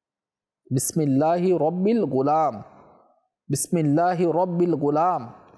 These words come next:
এভাবে বাদশা সে ছেলেটিকে তীর নিক্ষেপ করে শহীদ করে দিল। ছেলেটি তো বলেই দিল, "যদি এই কৌশল চালা, তুমি আর আমাকে শেষ করতে পারবে না, তুমি যদি আমাকে শহীদ করতে চাও, তাহলে আমার শুলিতে ঝুলিয়ে এটা পাঠ করে তুমি কি করো,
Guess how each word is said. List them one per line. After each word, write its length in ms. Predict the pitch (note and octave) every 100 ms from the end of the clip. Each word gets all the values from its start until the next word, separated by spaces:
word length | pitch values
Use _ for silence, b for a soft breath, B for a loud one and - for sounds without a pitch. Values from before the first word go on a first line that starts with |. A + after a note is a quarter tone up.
| B B B
এভাবে 360 | D3 F3 A3+ A3+
বাদশা 680 | E3+ E3+ - - G#3+ A#3 B3
সে 260 | - G#3
ছেলেটিকে 580 | G3 - A3+ G#3 G#3+ A#3+
তীর 260 | - F#3+ E3
নিক্ষেপ 400 | D#3 D3+ - G#3 -
করে 240 | G#3+ D4+ -
শহীদ 440 | - - D#3+ G3+ -
করে 160 | B2+
দিল। 180 | - - - _ _ _ -
ছেলেটি 300 | A3+ G#3+ A3+
তো 120 | A3+
বলেই 320 | G#3 A#3 C4
দিল, 220 | A#3 F#3+
"যদি 720 | E3+ - - - F#3 - - -
এই 100 | A3
কৌশল 400 | G#3 A3 G#3+ C4
চালা, 200 | B3+ A3
তুমি 220 | F#3 F#3 F3
আর 120 | C#3+ B B B B -
আমাকে 380 | B2+ C3 G#3+ - - _ _ _ _ _ _ _
শেষ 260 | - F3 -
করতে 280 | C#3 - A#2+
পারবে 220 | G#2 G2
না, 80 | G#2
তুমি 220 | G3 A3
যদি 100 | G3+
আমাকে 220 | E3 D#3+
শহীদ 300 | - F3 G3+
করতে 280 | - D#3 D#3+
চাও, 180 | A#3 C#4+ - _ _ _ _ _ _ _ _ _ -
তাহলে 400 | A#2+ E3 C4+ D#4 -
আমার 240 | D#3+ F#3
শুলিতে 420 | D#3+ A3 G#3 A3+
ঝুলিয়ে 360 | G3+ G3+ G#3 B3+
এটা 220 | F3 E3
পাঠ 260 | - D3 -
করে 180 | G#3 G#3
তুমি 180 | F#3+
কি 140 | F#3+ G3
করো, 280 | A3+ C#4+